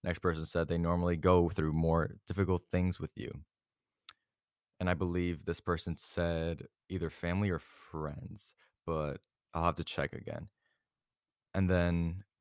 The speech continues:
next person said, well, this person was actually pretty smart. They said, "Why not both?"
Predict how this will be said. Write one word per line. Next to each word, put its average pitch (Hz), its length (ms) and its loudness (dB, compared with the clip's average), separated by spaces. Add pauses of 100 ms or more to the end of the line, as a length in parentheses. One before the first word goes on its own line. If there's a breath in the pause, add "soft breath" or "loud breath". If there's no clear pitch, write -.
(120)
next 123 180 4
person 104 260 4
said, 90 400 2
well, 98 240 2
this 120 160 2
person 110 540 2 (240)
was 92 160 -2
actually 87 220 0
pretty 82 180 0
smart. 82 260 2
They 85 60 2
said, 82 220 0
"Why 87 180 6
not 98 180 8
both?" - 340 -2